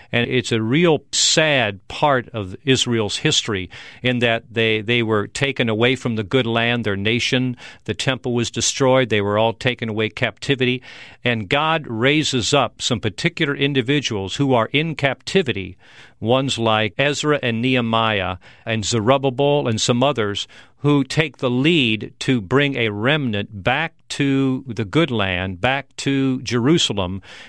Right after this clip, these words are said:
in order to rebuild the temple and eventually to rebuild the wall of the city of Jerusalem. So in that sense, the Lord raised up ones like Zerubbabel, who was a governor. He took the lead to come back first. He had a first group that he brought back,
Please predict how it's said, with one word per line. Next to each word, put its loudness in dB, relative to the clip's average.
in 0
order 2
to -2
rebuild 0
the -2
temple -2
and -6
eventually -2
to -8
rebuild -2
the -6
wall -2
of -10
the -10
city -2
of -8
Jerusalem. -8
So 2
in 0
that 2
sense, -2
the -2
Lord 2
raised 0
up 0
ones 0
like 0
Zerubbabel, 2
who 2
was 0
a 0
governor. -2
He 4
took 0
the 0
lead 2
to 2
come -2
back 0
first. 0
He 0
had -2
a -4
first -2
group 2
that -4
he -4
brought -2
back, -2